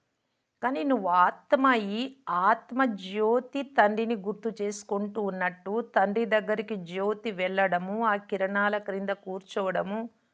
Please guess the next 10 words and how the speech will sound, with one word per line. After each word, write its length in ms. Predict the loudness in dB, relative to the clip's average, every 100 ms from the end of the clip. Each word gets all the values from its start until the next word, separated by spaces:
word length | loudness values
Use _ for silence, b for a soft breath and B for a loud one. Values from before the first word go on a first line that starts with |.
| _ _ _ _
అవ్యక్త 520 | 0 0 0 -4 0 -2
ఫరిస్తా 760 | 2 2 2 0 -4 4 4
స్థితిలో 540 | 4 -4 -10 -4 0 0
కూడా 280 | 0 2
అదే 480 | 2 2 0 2 2
రూపంతో 600 | 2 -2 0 0 0 -2
జ్యోతి 920 | -6 -8 -4 -2 -2 -4 -8 -6 -8 -12 b b b b 0
ప్రకాశ 540 | 0 4 6 6 4 0
శరీరంలో 840 | -2 0 0 0 0 0 0 -2 -2
ఉన్నట్టు 680 | -2 0 0 -2 -4 -6